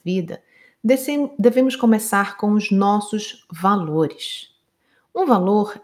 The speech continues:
é como uma estrela guia. É o ponto fixo que usamos para nos ajudar a navegar em nossas escolhas de vida. Se negligenciarmos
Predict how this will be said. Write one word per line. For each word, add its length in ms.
é 80
como 340
uma 300
estrela 440
guia. 440
É 60
o 60
ponto 340
fixo 800
que 120
usamos 440
para 200
nos 240
ajudar 680
a 80
navegar 480
em 60
nossas 340
escolhas 520
de 160
vida. 380
Se 180
negligenciarmos 1400